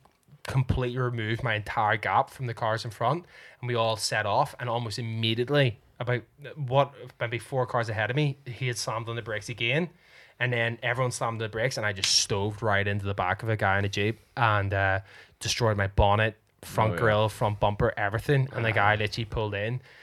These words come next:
Speaker 1: and, like, he could have easily have been like, "I'm claiming off you." And he went, "Mate, your car's wrecked. Mine's a hundred percent.
Speaker 3: <laughs>
Speaker 1: Carry on. I'm sorry to see that."
Speaker 3: Yeah.
Speaker 1: You know what I mean? Like,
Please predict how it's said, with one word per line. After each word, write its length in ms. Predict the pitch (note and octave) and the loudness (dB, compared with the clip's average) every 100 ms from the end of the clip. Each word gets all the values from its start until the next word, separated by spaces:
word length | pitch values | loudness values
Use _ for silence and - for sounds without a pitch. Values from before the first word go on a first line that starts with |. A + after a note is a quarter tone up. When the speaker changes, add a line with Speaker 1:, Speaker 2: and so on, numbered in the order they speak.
| - _ | -20 _
Speaker 1:
and, 260 | A2+ G#2+ G#2+ | 0 0 -2
like, 140 | G#2 | -6
he 180 | - D3 | -4 -2
could 160 | C3 | -2
have 100 | A2 | -4
easily 380 | F#2+ G#2+ A2 D3 | -6 -6 2 6
have 260 | D3 A2+ - | 6 4 -4
been 160 | B2 A2+ | -2 0
like, 240 | G#2 G2+ - | 0 -2 0
"I'm 140 | A2+ | 0
claiming 320 | A2 B2 G#2 B2 | 0 -4 -2 -2
off 140 | B2+ | 0
you." 80 | D#3 | 0
And 80 | C#3+ | 2
he 40 | |
went, 180 | A#2+ G#2 | 0 -4
"Mate, 220 | A2 G#2+ - | -10 -8 -8
your 60 | |
car's 280 | A#2+ G#2 G2+ | -6 -4 -4
wrecked. 240 | G2 A#2 D#3 | -4 -6 -4
Mine's 240 | A#2+ A2+ | -4 -2
a 40 | G#2 | -4
hundred 140 | A2 | -6
percent. 340 | - A2+ D3 - | -4 -4 -4 -6
Speaker 3:
<laughs> 420 | A2 - - - | -8 -4 -4 -4
Speaker 1:
Carry 220 | - A#2 G#2 | 2 4 4
on. 180 | A#2 | 2
I'm 100 | D3+ | 0
sorry 200 | C#3+ A#2+ | 0 0
to 60 | A2+ | -2
see 160 | - A#2 | -4 -2
that." 260 | D#3+ - _ _ - | -2 -4 _ _ -6
Speaker 3:
Yeah. 200 | G#2+ G#2 - | -4 -2 6
Speaker 1:
You 80 | D#3+ | 8
know 100 | G3 | 10
what 80 | E3 | 10
I 20 | |
mean? 20 | |
Like, 240 | A3 - | 10 10